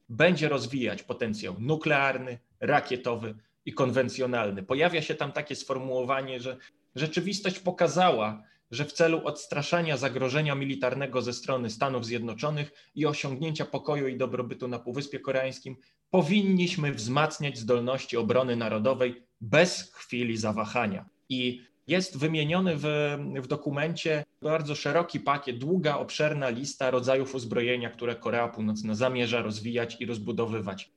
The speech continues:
To jest i taktyczna broń nuklearna, i międzykontynentalne pociski balistyczne na paliwo stałe, więc takie, które mogą być odpalone dużo szybciej. Problem z ich wykrywaniem, bo też między innymi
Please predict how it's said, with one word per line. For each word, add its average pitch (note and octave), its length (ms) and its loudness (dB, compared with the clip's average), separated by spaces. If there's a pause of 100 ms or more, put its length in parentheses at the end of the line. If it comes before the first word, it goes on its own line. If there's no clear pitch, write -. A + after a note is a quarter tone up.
To D#3+ 140 -4
jest - 240 -4
i F#3+ 100 0
taktyczna G#3 520 -2
broń A#2 260 0
nuklearna, G#2+ 800 -2
i G3+ 260 2 (220)
międzykontynentalne C3+ 1120 0 (260)
pociski C3 560 -6 (120)
balistyczne A#2+ 880 0 (140)
na E3+ 100 2
paliwo C3 420 4
stałe, B2+ 420 4
więc A#2+ 500 -2
takie, C3+ 240 -2
które C3 240 0
mogą A#2+ 280 0
być A#2+ 160 -2
odpalone A#2+ 500 2
dużo C#3+ 300 0
szybciej. B2 540 -2 (140)
Problem C3 460 0
z A2+ 100 -6
ich A2+ 160 -4
wykrywaniem, C3+ 640 0
bo B2+ 100 4
też B2 200 -2
między A#2+ 260 -2
innymi A#2+ 480 -4